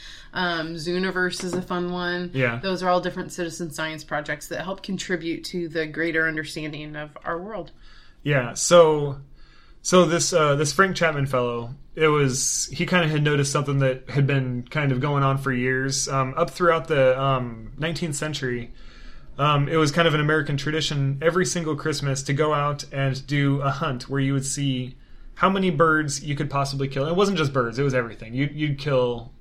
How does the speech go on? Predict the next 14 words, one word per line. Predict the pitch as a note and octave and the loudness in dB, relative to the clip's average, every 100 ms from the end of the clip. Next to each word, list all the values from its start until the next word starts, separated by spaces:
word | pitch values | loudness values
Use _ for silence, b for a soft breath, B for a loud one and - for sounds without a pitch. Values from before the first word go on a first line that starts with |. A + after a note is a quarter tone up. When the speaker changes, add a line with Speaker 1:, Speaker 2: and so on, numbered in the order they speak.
| - - - - | -20 -20 -20 -8
Speaker 2:
all | D3+ C#3+ | -4 -2
sorts | D3+ C#3+ C3+ | -2 -2 -2
of | A#2+ A2+ C3+ | -4 -6 -10
the | A#2+ | -4
rodents | B2+ E3 D#3 D#3 D#3 - - - | 4 4 6 2 0 0 -2 0
and | A#2 A2+ - | 0 0 0
all | D3+ | 0
the | E3 | 2
mammals | D3+ D3 C#3 C3+ | 2 2 2 0
that | C3+ | 0
you | B2 | 0
could | B2 B2 - | 0 -4 -6
find, | C#3 D#3+ D#3 D3+ C#3 | 0 2 2 -2 -4
just | C3+ - | -4 -6